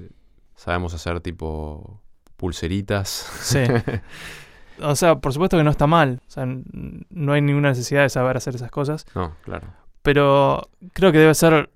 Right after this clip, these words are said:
Speaker 2: muy satisfactorio saber.
Speaker 1: Sí, debe ser gratificante
Speaker 2: Sí,
Speaker 1: decir,
Speaker 2: es
Speaker 1: "Esta casa la hice yo con mis manos".
Speaker 2: Claro. Es como que el, el tipo este, cada vez que termina un vi-, no sé, el, el último proyecto que terminó fue un barco.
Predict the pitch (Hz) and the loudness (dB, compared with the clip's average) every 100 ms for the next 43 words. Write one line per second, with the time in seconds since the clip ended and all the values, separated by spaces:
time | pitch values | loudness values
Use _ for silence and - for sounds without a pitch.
0 | - 156 151 175 175 156 139 143 135 131 | -4 2 6 6 6 4 0 -4 -2 -2
1 | 131 151 143 127 - 127 131 104 98 110 | 2 4 4 2 0 -2 2 2 4 2
2 | 113 104 90 92 98 95 82 82 - 135 | 0 -2 -2 -2 0 0 0 -2 0 0
3 | 131 87 92 87 85 82 95 90 87 85 | 0 -2 -2 -2 -4 -6 -6 -6 -6 -4
4 | 90 98 107 - - 139 131 123 - - | -2 -2 -4 -8 -4 -2 -2 -4 -14 -14
5 | - - 156 139 135 135 - 135 147 147 | -4 2 4 6 4 2 -2 0 2 4
6 | 151 165 147 139 139 - 143 135 131 127 | 4 4 6 8 6 4 2 2 2 0
7 | 120 143 180 - - 127 131 147 143 139 | -2 -8 -16 -20 -4 -2 2 4 4 4
8 | 127 131 - - 135 131 131 - 139 143 | 0 -4 -8 -8 -6 -2 -2 -2 -4 -4
9 | - 143 147 143 135 151 139 139 135 139 | -4 -2 2 2 0 0 0 0 0 0
10 | 143 139 131 127 131 135 139 - 139 | -2 -4 -6 -6 -2 -2 -2 -4 -8